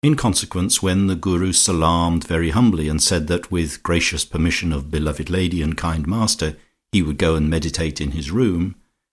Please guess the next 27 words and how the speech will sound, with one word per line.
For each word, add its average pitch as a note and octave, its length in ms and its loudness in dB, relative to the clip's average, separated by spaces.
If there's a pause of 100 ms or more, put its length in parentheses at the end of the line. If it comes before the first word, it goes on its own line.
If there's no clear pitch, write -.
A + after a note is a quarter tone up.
and E2+ 300 0
had E2+ 300 -4
shambled E2+ 440 0
away E2 300 0
in D2+ 80 0
his D2+ 220 -4
red D2+ 180 -2
slippers, F#2+ 400 -2 (380)
the F#2+ 80 -2
discussion A#2+ 680 2
which G2+ 220 0
Robert G2 260 2
had F2+ 140 -2
felt A2 260 0
himself F#2+ 460 -2
obliged F#2 640 0
to E2 120 2
open F#2 360 2
with D#2+ 140 -2
his C#2+ 160 -6
wife, G#2+ 520 -2 (580)
on E2 280 2
the D#2 100 0
subject - 540 0
of D2+ 160 -2
having E2+ 340 -2
an E2+ 240 -2